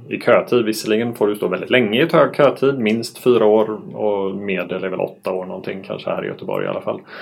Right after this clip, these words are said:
Men det är bara det det går på, liksom, så här. Alltså, har du uppnått de här dagarna, då har du rätt att få hyra en lägenhet, liksom, så här.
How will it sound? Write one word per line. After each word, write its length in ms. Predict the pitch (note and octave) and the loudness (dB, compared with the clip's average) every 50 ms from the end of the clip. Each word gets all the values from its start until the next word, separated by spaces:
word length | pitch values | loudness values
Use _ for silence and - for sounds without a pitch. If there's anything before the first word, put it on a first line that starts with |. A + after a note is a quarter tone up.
| - - - - - - | -16 -16 -16 -18 -20 -6
Men 360 | _ A#2+ A#2 A#2 A#2 A2+ A2+ A2 | _ 4 4 4 4 4 2 4
det 120 | A2 A2+ | 4 4
är 80 | A#2 F#3 | 4 6
bara 300 | - G#2+ F#2+ F2+ F#2+ F#2+ | 6 6 6 6 2 0
det 400 | F#2+ F#2 E2+ E2+ E2+ E2+ E2+ E2+ - - | -2 -2 -4 -2 -2 -4 -4 -6 -8 -10
det 100 | - G2+ | -10 -4
går 280 | F#2+ - C#3 D#3 D3+ C#3 | 0 4 4 6 6 4
på, 260 | - - - F2+ F2 | 2 0 -4 -4 -4
liksom, 260 | - - - - - | -4 -10 -10 -10 -10
så 100 | - - | -6 -4
här. 100 | F#2 F2 | -4 -4
Alltså, 180 | E2+ - - - | -4 -6 -8 -12
har 280 | - G#2+ A2 A2+ A#2+ | -4 2 4 4 6
du 200 | A#2+ B2 A#2 A2 - - | 4 2 -2 -2 -6 -10
uppnått 720 | C3+ C3 - - - _ - G#2 A2 A2+ A2 - - - - | -8 -8 -8 -8 -12 _ -2 0 0 0 0 -2 -12 -6 -6
de 120 | - G#2 | -4 0
här 80 | G2 G2 F#2 | 0 4 6
dagarna, 640 | A2 A#2+ A#2 A2 G#2+ G#2 A#2 B2+ C#3+ D#3 E3 D#3+ - - _ | 8 8 8 8 8 6 6 6 6 4 4 0 -4 -12 _
då 120 | _ A2 A2 | _ 2 4
har 220 | G2 F#2 E2 E2+ F2 | 4 4 2 2 0
du 180 | F2+ G2 G2 | 0 -2 0
rätt 300 | F#2+ F2+ F2 - - - | 0 -2 -4 -4 -8 -8
att 400 | F#2 F2+ - - - - - - _ _ | -8 -8 -8 -10 -14 -14 -14 -14 _ _
få 160 | - - G2 | -8 -8 -4
hyra 320 | F#2 G#2 G2 F2+ F2+ F2+ G2 | -4 -4 -4 -4 -4 -4 -4
en 60 | F#2+ | -2
lägenhet, 540 | F#2+ G#2 G#2 F#2+ - - - - D#3+ - - | 0 0 0 0 -2 -2 -2 -2 -2 -2 -4
liksom, 320 | - - - - - - - | -10 -10 -10 -12 -12 -12 -8
så 80 | - | -8
här. 200 | - - - - | -8 -8 -8 -12